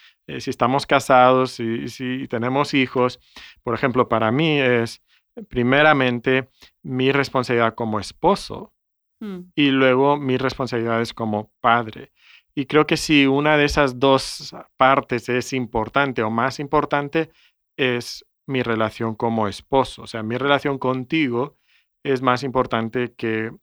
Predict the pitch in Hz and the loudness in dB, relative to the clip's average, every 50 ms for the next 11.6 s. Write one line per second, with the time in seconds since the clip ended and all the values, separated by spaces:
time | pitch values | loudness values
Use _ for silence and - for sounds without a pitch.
0 | _ - - 139 127 117 117 113 110 110 107 - - 110 110 110 110 117 - - | _ -12 -6 -6 -4 -4 -4 -4 -4 -6 -6 -6 -6 -4 -4 -4 -4 -4 -6 -4
1 | 131 143 143 - - _ _ _ - 180 160 170 175 170 170 160 151 147 143 123 | -2 -4 -4 -4 -8 _ _ _ -10 -6 -4 -2 -2 0 2 2 2 2 0 0
2 | 131 123 123 - 113 107 101 120 113 123 131 - - - 135 135 127 120 120 113 | -2 -2 0 -2 -4 -4 -4 -4 -2 -2 -4 -4 -4 -4 -2 0 0 0 -2 0
3 | - 156 170 180 220 214 254 - - 226 208 202 208 196 196 - 208 180 156 147 | 2 2 2 2 0 -4 -8 -8 -6 -6 -4 -4 -4 -6 -6 -6 -6 -6 -6 -10
4 | - - - - 151 147 147 143 135 139 135 131 131 123 123 - - 139 131 123 | -14 -10 0 2 2 2 2 2 2 2 2 2 2 0 0 -2 -2 0 0 0
5 | 127 127 123 123 - 120 113 110 107 110 110 104 - - _ _ _ - - 135 | -2 -4 -6 -6 -4 -2 -2 -2 -4 -6 -8 -10 -14 -20 _ _ _ -12 -10 -6
6 | 120 117 117 120 123 123 120 - - 214 202 - - - - - 113 120 113 120 | -6 -6 -6 -6 -6 -6 -6 -2 -2 -2 -2 -2 -6 -14 -14 -10 -8 -4 -2 -2
7 | 123 127 - 131 123 123 120 - - 127 120 - 180 185 - - - - - - | -2 -2 -2 -2 -2 -2 -2 -4 -6 -8 -6 -4 -4 -4 -4 -6 -12 -18 -20 -20
8 | - _ _ _ _ _ _ - 160 131 - - 151 147 139 135 135 - 147 - | -20 _ _ _ _ _ _ -4 -4 -2 4 6 6 8 6 6 2 -2 -4 -4
9 | 147 131 127 120 120 120 120 123 123 120 123 143 147 135 135 - - - 123 117 | -4 -2 -2 -2 -2 -2 -2 -2 -2 -2 -4 -4 -6 -8 -6 -6 -4 -4 -2 -2
10 | 113 110 117 120 120 120 120 120 117 113 104 - - 117 113 - 143 131 123 117 | -2 -2 -2 0 2 4 4 4 4 4 2 0 -4 -6 -2 -2 0 0 0 0
11 | 113 117 139 143 135 131 127 _ - 117 110 117 | 0 2 2 2 2 2 0 _ -8 -8 -8 -8